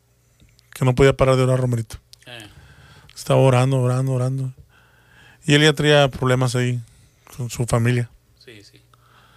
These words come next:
Speaker 1: Esa noche se fue, lo dejó su esposa. Dices tú, "¿pero cómo?". Se puso a orar y se fue la esposa.
Speaker 2: <laughs> Wow.
Speaker 1: Qué tremendo,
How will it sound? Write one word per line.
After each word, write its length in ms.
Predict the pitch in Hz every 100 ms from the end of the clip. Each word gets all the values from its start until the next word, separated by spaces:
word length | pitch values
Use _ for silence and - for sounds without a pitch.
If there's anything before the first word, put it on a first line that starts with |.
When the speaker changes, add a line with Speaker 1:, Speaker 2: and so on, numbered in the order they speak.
| _ _ _ _ - _ _ _ _ -
Speaker 1:
Esa 200 | 123 131
noche 240 | 127 143
se 120 | 127
fue, 320 | 117 131 123 123 151 - -
lo 160 | 156 127
dejó 180 | 110 120
su 100 | 123
esposa. 400 | 123 117 104 - _ _ _ _ _ _ _ _ - _ - _ _ _ _ - - -
Dices 160 | 143 123
tú, 120 | 127
"¿pero 160 | 127
cómo?". 440 | - 135 147 151 135 _ _ _ _ _ _ _ _ _ _ _ _ _ _ _
Se 200 | - 123
puso 200 | 135 143
a 40 |
orar 160 | 139 139
y 20 |
se 140 | -
fue 160 | - 135
la 40 |
esposa. 280 | 131 - - _ -
Speaker 2:
<laughs> 140 | 208 - _ _ _ _ _ - - - -
Wow. 260 | 120 120 113 _ _
Speaker 1:
Qué 100 | 139
tremendo, 500 | - 151 156 151 120